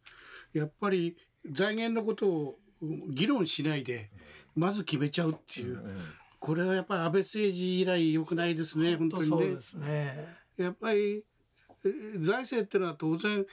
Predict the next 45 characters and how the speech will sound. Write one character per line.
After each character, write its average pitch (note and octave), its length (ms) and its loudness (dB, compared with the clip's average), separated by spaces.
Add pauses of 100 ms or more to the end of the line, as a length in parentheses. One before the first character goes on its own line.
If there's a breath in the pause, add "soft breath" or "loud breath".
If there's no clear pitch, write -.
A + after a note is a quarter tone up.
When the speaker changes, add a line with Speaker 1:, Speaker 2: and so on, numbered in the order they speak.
Speaker 1:
入 E3 180 2
り B3+ 80 2
の C4+ 100 2
方 C4+ 220 0
向 G3 200 2
を C#3 40 -8
ま D3+ 140 -6
ず D3+ 200 -14 (300 loud breath)
考 C3+ 140 -4 (100)
え D3+ 100 2
る C#3+ 140 -4
の C3 140 -8
に、 B2 260 -12
Speaker 3:
う D#3+ 140 -6
ん。 D3 80 -4
Speaker 1:
そ F#3+ 160 0
れ A3 80 0
を A3+ 80 -2
考 G3+ 140 -4
え A3+ 80 -6
な A3+ 320 0
い F3 40 2
で D#3+ 120 -2
済 F3+ 160 0
む E3 100 0
っ - 20 -6
て、 C3+ 220 -14 (680 loud breath)
そ - 320 -4
ん C#4 220 0
な C#4 100 0
政 B3+ 280 0
治 A3+ 100 -4
家 A3+ 180 0
と G#3 720 0
や F#3 120 4
り F#3+ 80 4
方 F#3+ 180 0
や F3 80 0
っ E3 60 -6
て F#3+ 100 0
た E3 140 -2
ら C#3+ 80 0
で C3 120 -6
す C3+ 160 -10
ね、 C#3 220 -10